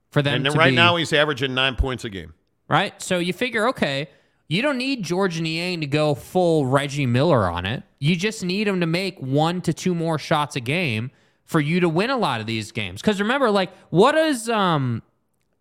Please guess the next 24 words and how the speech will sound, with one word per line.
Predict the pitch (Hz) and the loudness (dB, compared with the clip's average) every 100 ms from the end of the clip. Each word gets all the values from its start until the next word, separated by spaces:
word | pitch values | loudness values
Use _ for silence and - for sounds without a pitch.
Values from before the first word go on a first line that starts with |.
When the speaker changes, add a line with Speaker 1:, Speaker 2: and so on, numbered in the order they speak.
| _ - | _ -2
Speaker 1:
like, | 165 180 214 | 0 0 0
look | 254 | -2
at | 302 | -2
Joel | 214 240 208 196 190 | 0 2 4 4 2
and | 165 | 2
Harden's | 160 170 156 135 139 | 2 2 0 -4 -2
numbers. | 131 107 92 | -2 -2 -2
How | 165 208 | -2 0
many | 240 233 | -2 -4
shots | - 190 175 175 | 0 0 0 -2
are | |
these | 160 151 | -2 -2
guys | 165 139 120 | -2 -2 -2
taking? | 147 117 | -2 0
Like, | 104 104 | -2 0
what | 143 | 0
does | 185 190 | 0 -2
that, | 156 - | -4 -8
what | 92 131 | -4 -2
does | 165 | 0
that | 156 139 | -2 -4
look | 117 - | -8 -8
like? | 90 - | -10 -10
Speaker 2:
Jesus. | - - 87 82 - - - | -16 -12 -12 -12 -16 -20 -20